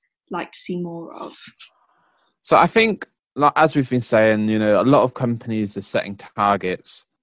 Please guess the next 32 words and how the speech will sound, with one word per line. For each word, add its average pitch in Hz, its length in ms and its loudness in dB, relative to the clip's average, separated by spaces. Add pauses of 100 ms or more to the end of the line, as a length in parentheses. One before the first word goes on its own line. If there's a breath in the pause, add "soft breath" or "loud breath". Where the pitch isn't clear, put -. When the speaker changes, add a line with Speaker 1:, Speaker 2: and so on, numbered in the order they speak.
Speaker 2:
I 120 80 2
think 120 340 0
realizing 113 680 6
and 101 160 -4
implementing 104 920 -4
these 98 680 -6 (120)
targets 95 680 0 (120)
is 104 260 -4
the 98 140 -6
next 95 260 -4
step. - 400 -4 (640)
As 113 220 2
we've 110 120 -2
sort 85 200 -2
of 92 60 -6
said, 147 380 4
you 120 80 -2
know, 113 120 0
some 123 180 -2
of 120 60 0
these 110 140 0
targets 104 380 2
are 98 60 -14
ten 110 260 0
years 104 240 -2
out. 113 380 2 (100)
So 101 520 2 (720)
it's 117 260 -2
really, 123 320 6
really 113 280 4
important 101 560 0
for, 98 420 0